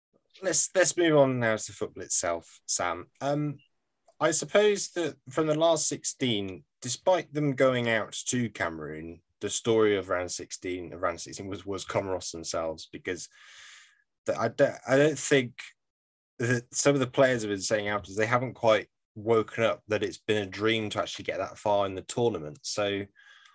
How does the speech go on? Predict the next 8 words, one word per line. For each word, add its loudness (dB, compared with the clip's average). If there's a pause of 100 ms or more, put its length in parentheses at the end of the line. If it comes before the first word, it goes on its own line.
(180)
um, -2 (720)
they 2
were 8
underdogs. -2
They 0
were 4
ranked 0
ten, 0